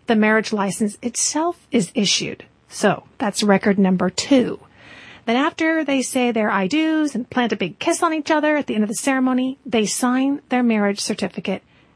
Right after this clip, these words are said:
and that's document number three. So actually, right there, you have three governmental documents to be looking for.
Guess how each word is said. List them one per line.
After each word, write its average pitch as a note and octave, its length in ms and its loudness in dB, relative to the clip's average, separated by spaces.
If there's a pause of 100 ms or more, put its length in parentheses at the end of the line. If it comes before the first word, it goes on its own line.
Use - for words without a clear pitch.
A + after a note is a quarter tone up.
and B3 160 4
that's F#3+ 240 0
document F#3+ 580 0
number F3+ 300 2
three. F#3 400 -6
So A#3+ 180 0
actually, G#3+ 600 0 (320)
right A#3+ 260 2
there, C4 220 2
you F#3+ 100 0
have F3+ 220 -4
three C4 240 2
governmental A3 480 2
documents F#3 800 -2 (300)
to G#3+ 80 0
be F#3 100 4
looking F3 300 4
for. F3 360 -6